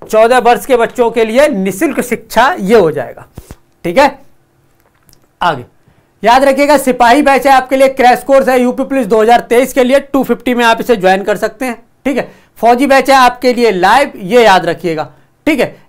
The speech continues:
यहाँ पर याद रखिएगा लाइव क्लास है, क्लास नोट्स, एक्सपर्ट फैकल्टी, डाउट सेशन, सारी क्लासेस एकदम बेसिक से होंगी। थ्री नाइन नाइन में आप इसे ज्वाइन कर सकते हैं, ऑफर जो है वो सीमित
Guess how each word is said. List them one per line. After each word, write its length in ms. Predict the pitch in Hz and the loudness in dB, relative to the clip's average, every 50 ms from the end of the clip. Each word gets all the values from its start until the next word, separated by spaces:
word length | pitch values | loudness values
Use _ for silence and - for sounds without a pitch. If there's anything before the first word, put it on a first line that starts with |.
| - | -4
यहाँ 160 | 190 202 220 233 | 0 2 2 2
पर 180 | - 285 269 | 2 2 4
याद 180 | 269 269 269 269 | 4 4 4 2
रखिएगा 360 | 277 254 226 262 262 277 277 | 0 0 2 2 2 2 2
लाइव 260 | 254 240 240 247 254 | 4 4 4 2 2
क्लास 380 | 254 - 240 247 262 262 247 262 | 0 0 2 2 2 2 2 0
है, 100 | 262 254 | -2 -2
क्लास 360 | 254 254 240 240 233 233 208 | 0 0 2 2 2 0 -2
नोट्स, 320 | 220 247 262 262 254 - | -2 0 0 0 0 -2
एक्सपर्ट 280 | 226 220 - 254 247 - | -6 -4 -2 -4 -2 -2
फैकल्टी, 420 | 240 233 226 240 240 220 220 247 | -2 0 0 0 0 0 -2 -2
डाउट 340 | 196 196 208 233 247 - - | 0 2 2 2 2 0 -2
सेशन, 320 | 247 247 - 254 262 269 247 | -2 -2 -2 -2 -4 -4 -4
सारी 280 | - - 220 220 427 220 | -2 -2 0 0 0 0
क्लासेस 360 | 233 226 220 - 233 214 208 | 0 0 0 -2 -2 -4 -6
एकदम 260 | 214 196 185 196 185 | -4 -4 -4 -6 -4
बेसिक 300 | 175 196 185 190 254 - | -4 -4 -4 -6 -6 -4
से 80 | - 269 | -2 -2
होंगी। 240 | 240 233 240 269 285 285 - _ _ _ _ _ - | 0 0 -2 -6 -10 -12 -18 _ _ _ _ _ -6
थ्री 220 | - 240 254 294 285 | -4 0 0 2 2
नाइन 300 | 254 262 262 269 262 254 | 2 2 2 0 0 0
नाइन 220 | 254 262 262 262 | 0 0 0 2
में 120 | 262 269 277 | 0 0 0
आप 340 | 269 269 240 247 254 247 254 | 0 2 2 2 2 0 -2
इसे 180 | 233 - 254 233 | -2 -2 -2 0
ज्वाइन 320 | 170 190 208 233 247 247 | 0 2 2 0 0 0
कर 160 | 226 254 240 - | -2 -4 -2 -2
सकते 300 | 247 240 240 - - 247 | -4 -6 -6 -4 -4 -2
हैं, 140 | 240 247 269 | 0 0 -2
ऑफर 460 | - - 226 233 220 226 - 247 240 | -2 0 0 -2 0 0 -2 -2 -2
जो 140 | 208 233 233 | 0 0 0
है 120 | 220 226 240 | 2 2 2
वो 180 | 220 240 240 226 | 0 0 -2 -4
सीमित 680 | 233 - - - 254 247 240 233 247 262 254 - 226 | -6 -10 -10 -6 -4 -4 -4 -4 -4 -6 -8 -10 -14